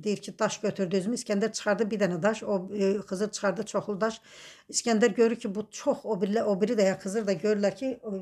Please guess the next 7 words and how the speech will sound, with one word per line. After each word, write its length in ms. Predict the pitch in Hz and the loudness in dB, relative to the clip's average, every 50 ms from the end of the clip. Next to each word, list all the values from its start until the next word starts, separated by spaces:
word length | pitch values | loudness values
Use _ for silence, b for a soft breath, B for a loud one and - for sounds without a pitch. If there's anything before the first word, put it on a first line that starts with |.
| 208 196 175 | -4 0 2
yer 180 | 220 220 226 - | 4 4 2 2
üzündə 400 | 220 185 170 190 190 185 208 190 | -2 -4 -2 0 2 4 4 4
rast 240 | 208 196 - - - | 4 2 0 0 2
gəlmədikləri 680 | 220 208 196 185 190 185 185 165 170 196 202 208 - | 2 2 4 2 0 -2 -2 -2 0 0 0 0 -2
çox 200 | - - 254 - - - | -6 -10 -12 -12 -8 -4
qiymətli 460 | 208 196 190 196 170 - - 214 170 | -2 0 0 0 0 0 -2 -2 0
daşdır. 500 | 196 175 151 - - _ B B B B | 0 -2 -2 -4 -10 _ B B B B